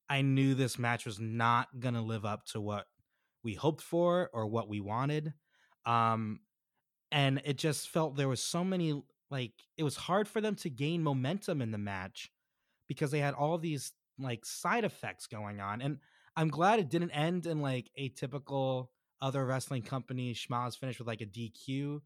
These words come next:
or something like, like that. But, like, it just, it, it felt, it just kept feeling like it got interrupted. And before all the shenanigans started on the outside, like,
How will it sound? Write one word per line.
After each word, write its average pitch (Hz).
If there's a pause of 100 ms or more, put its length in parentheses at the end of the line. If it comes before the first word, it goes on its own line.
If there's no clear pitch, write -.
(400)
or 139
something 120
like, 120
like 113
that. 139 (140)
But, 127 (800)
like, 123
it 139
just, 143
it, 151
it 143
felt, - (400)
it 135
just 143
kept - (340)
feeling 170
like 131
it 127
got 123
interrupted. 110 (440)
And 156
before 160
all 147
the 139
shenanigans 139
started 139
on 127
the 131
outside, 165
like, 151